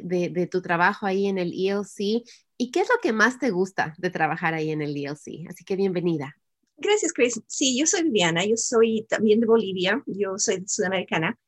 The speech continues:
Speaker 2: y yo también vine aquí a los Estados Unidos y aprendí inglés. Am, vine cuando estaba muy joven, cuando estaba comenzando la universidad.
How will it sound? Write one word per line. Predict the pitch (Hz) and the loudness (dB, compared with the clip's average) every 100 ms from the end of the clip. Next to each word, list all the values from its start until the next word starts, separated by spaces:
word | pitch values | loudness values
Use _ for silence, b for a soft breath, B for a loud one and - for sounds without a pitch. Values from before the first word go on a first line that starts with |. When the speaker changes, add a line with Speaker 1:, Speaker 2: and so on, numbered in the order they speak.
| _ _ _ | _ _ _
Speaker 2:
y | - 247 185 | -2 -2 0
yo | 240 | 0
también | 311 302 302 285 | 2 2 4 4
vine | 254 240 | 4 2
aquí | 226 202 | 0 -2
a | 202 | -4
los | 202 | -2
Estados | 196 196 | -4 -2
Unidos | 196 180 190 220 - | -2 -2 -2 -4 -8
y | 175 | -4
aprendí | 170 - 165 180 | -4 -2 -4 -2
inglés. | 170 139 226 - - | -2 -2 -2 -6 -6
Am, | 190 185 214 | -2 0 2
vine | 262 294 | 2 0
cuando | 285 240 226 | 0 2 2
estaba | 226 233 220 | 2 2 2
muy | 214 | 2
joven, | 220 196 185 | 0 -2 -4
cuando | 175 | -6
estaba | 170 190 185 | -4 -2 -2
comenzando | 170 175 180 170 | -4 -4 -4 -4
la | |
universidad. | 165 165 175 151 165 - | -2 -4 -4 -2 -2 -4